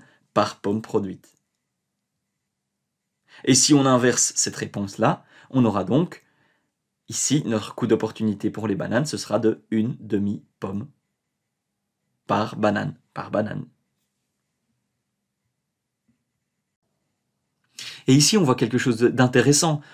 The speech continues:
On voit que les deux pays ont le même coût d'opportunité pour les pommes en termes de bananes et pour les bananes en termes de pommes. Donc, les deux pays ont le même coût d'opportunité, le même coût d'opportunité.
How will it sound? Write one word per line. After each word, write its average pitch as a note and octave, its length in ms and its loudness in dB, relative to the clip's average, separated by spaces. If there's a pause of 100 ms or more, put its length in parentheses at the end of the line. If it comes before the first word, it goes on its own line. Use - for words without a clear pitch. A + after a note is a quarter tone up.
(120)
On B2+ 80 0
voit E3+ 160 2
que D3 100 2
les A2+ 120 4
deux D3 200 4
pays C#3+ 300 2
ont B2 100 0
le A2 80 2
même D3 260 4
coût - 160 -4
d'opportunité B2 920 2
pour B2+ 340 2
les A#2 200 2
pommes B2 260 2
en A2+ 100 0
termes A2+ 240 0
de G#2 80 -2
bananes G#2+ 420 -2 (280)
et C3 80 2
pour E3 260 0
les B2 180 6
bananes C3 320 6
en B2+ 80 2
termes C3+ 280 2
de A2+ 80 0
pommes. A2 320 2 (760)
Donc, D3 300 8
les A#2+ 180 4
deux A#2 200 4
pays G2+ 420 0
ont A2 140 -6
le G#2 100 -4
même C3+ 260 2 (120)
coût D3+ 180 2
d'opportunité, B2+ 840 -2
le G2+ 100 -14
même A2 320 0 (140)
coût B2+ 320 -4 (240)
d'opportunité. A2+ 880 -4